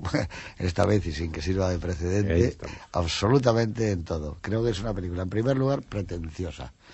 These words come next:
Speaker 1: como queriendo dar lecciones a gente que ha hecho ese tipo de películas, diciendo, "Ahora vais a ver lo que es la violencia, voy a ser mejor que Scorsese", por ejemplo,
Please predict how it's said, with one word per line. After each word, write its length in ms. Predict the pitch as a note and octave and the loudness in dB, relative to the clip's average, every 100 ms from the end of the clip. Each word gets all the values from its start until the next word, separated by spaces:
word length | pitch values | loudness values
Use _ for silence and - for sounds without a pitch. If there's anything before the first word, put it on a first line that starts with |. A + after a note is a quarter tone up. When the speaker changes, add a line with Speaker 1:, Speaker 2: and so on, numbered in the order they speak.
| - - - - | -18 -16 -18 -6
Speaker 1:
como 260 | F#2+ G2 F2 | 0 2 2
queriendo 440 | F#2+ A#2+ C3 B2 | 2 2 2 4
dar 180 | A#2+ G#2+ | 4 4
lecciones 560 | G#2 - A#2 A#2+ A2+ | -2 0 0 0 0
a 80 | G2 | -2
gente 340 | F#2 A2 A2+ G#2+ | -2 -4 -4 -4
que 100 | A2 | -6
ha 40 | |
hecho 160 | F#2+ F#2+ | -4 -2
ese 160 | F#2+ | -2
tipo 300 | F2+ G2+ G2+ | -4 -6 -4
de 100 | F#2+ | -4
películas, 460 | E2 F2 G2+ G#2+ G#2 | -4 -4 -4 -2 -2
diciendo, 260 | E2+ F2 G#2+ | -2 0 2
"Ahora 120 | A#2 | 2
vais 180 | A2 F#2+ | 2 0
a 60 | G2 | 0
ver 140 | G#2+ | 0
lo 140 | G2+ | -2
que 100 | F2 | -2
es 100 | G2 | -2
la 120 | F#2+ F#2 | -2 -2
violencia, 680 | F#2 G#2+ G#2+ - A2 A#2+ - - - - - - - - - - | 0 0 0 0 0 0 -6 -20 -20 -20 -20 -18 -18 -20 -12 0
voy 240 | A2 G#2+ | 2 4
a 240 | G2+ F#2+ | 4 2
ser 340 | E2 - G#2 F#2+ | -2 0 0 0
mejor 420 | F#2+ - A2 G2+ | -2 0 2 2
que 140 | G2 | 0
Scorsese", 640 | F2+ - F#2 E2 A2+ F#2 A2 | -2 0 0 2 2 2 -2
por 140 | G#2 | -4
ejemplo, 480 | D#2 G2 F2 F#2+ | -4 -4 -2 -4